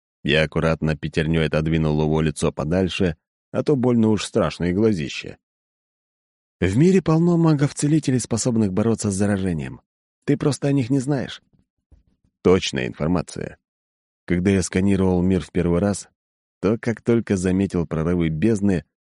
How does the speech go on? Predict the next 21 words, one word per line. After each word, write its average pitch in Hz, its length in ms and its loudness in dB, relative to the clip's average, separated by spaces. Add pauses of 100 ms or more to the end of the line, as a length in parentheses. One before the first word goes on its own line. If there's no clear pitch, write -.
(160)
уделил 131 640 2
внимание 104 580 2
этому 95 280 -2
аспекту. - 680 -6 (400)
Важно 76 360 -2
было 78 180 0
понять, 95 440 -2 (400)
в - 140 -16
какой 104 300 0
стадии 92 440 0
борьбы 82 400 0
находится 80 580 -2
мир. 98 320 -2 (800)
И 78 140 2
с 78 100 -6
удивлением 82 580 2
отметил, 78 500 0
что - 200 -12
это 57 200 -8
стадия 76 500 -2
сопротивления. 98 920 -2